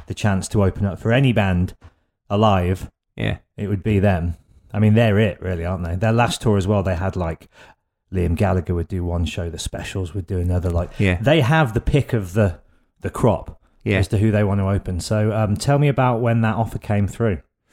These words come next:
Speaker 1: That must have been a pretty good day in the Star Sailor camp.
Speaker 2: It was amazing.
Speaker 1: Yeah.
Speaker 2: Yeah. And it's, uh,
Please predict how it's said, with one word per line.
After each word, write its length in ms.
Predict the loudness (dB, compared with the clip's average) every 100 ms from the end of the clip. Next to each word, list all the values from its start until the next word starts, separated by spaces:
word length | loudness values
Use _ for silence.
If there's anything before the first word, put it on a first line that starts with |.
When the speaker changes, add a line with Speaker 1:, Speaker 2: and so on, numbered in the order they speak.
| _ -8
Speaker 1:
That 120 | -2
must 180 | -2 -2
have 80 | -2
been 120 | -2
a 40 |
pretty 240 | 0 -2 -2
good 200 | -2 -2
day 180 | 0 0
in 60 |
the 60 | -2
Star 260 | -4 -4 -4
Sailor 280 | -6 -6 -6
camp. 280 | -6 -8 -12 _ -2
Speaker 2:
It 80 |
was 120 | 0 2
amazing. 520 | 2 4 2 2 2
Speaker 1:
Yeah. 220 | 2 0 -6 _ -4
Speaker 2:
Yeah. 240 | 0 -2 -4 _ _ -10
And 100 | -8
it's, 380 | -8 -8 -4 0
uh, 280 | 2 0